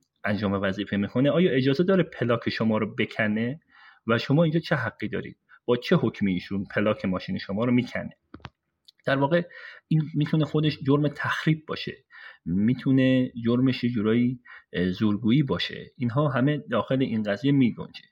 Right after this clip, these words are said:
اه، بازداشت اضافی، ببینید مثلاً بیخود و بی جهت شما رو بیان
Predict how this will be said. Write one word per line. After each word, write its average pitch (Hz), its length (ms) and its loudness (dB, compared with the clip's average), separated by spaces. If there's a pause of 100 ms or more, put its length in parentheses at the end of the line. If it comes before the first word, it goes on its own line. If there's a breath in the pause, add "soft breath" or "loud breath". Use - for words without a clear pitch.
(560 soft breath)
اه، 90 260 -6
بازداشت 135 500 4
اضافی، 104 800 -2
ببینید 160 280 0
مثلاً 147 320 -2
بیخود 147 340 0
و 143 40 4
بی 123 160 0
جهت 131 300 0
شما 131 260 -2
رو 139 120 -2
بیان 135 360 0